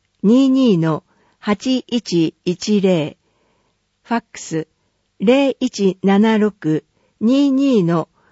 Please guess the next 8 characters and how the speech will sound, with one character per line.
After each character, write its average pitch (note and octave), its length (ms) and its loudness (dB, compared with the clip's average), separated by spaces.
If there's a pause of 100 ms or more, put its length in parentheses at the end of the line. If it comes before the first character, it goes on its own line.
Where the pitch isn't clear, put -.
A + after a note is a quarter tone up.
(140)
八 B3 460 -6
一 F#3 480 -4
六 F#3 380 -2
五。 F3 380 -4 (880)
E A3+ 200 4
メ A3+ 260 4
ー D#3 40 -4
ル、 D3 240 -8